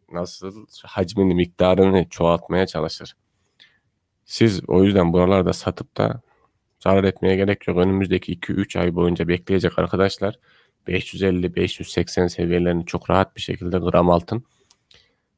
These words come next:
getirecektir. O potansiyel gram altında var. Bu potansiyeli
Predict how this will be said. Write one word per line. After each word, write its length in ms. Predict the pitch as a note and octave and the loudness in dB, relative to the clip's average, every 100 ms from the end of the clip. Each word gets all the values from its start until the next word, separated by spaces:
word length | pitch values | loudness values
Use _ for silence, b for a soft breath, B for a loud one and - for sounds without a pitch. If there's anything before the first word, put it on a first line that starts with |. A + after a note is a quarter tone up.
| _ | _
getirecektir. 640 | - F#2 G#2 G2 G#2+ - B2+ | 0 2 4 4 4 4 4
O 140 | G2+ | 4
potansiyel 560 | - G2 G2 F#2 E2+ D#2+ | 4 2 2 4 2 2
gram 280 | G2 F#2+ | 4 4
altında 420 | F#2 F2+ G2+ G2 F#2+ | 4 2 2 4 6
var. 320 | F#2 E2 - _ _ _ _ _ _ _ _ _ _ _ _ _ _ _ _ _ _ _ _ _ _ _ _ _ _ _ _ _ _ _ _ _ _ _ _ _ _ _ _ _ _ _ | 4 0 -10 _ _ _ _ _ _ _ _ _ _ _ _ _ _ _ _ _ _ _ _ _ _ _ _ _ _ _ _ _ _ _ _ _ _ _ _ _ _ _ _ _ _ _
Bu 240 | - G#2 - _ | 2 2 0 _
potansiyeli 760 | - G#2 F#2 E2+ E2+ E2+ G#2+ | -4 -2 -2 -2 -2 -2 -4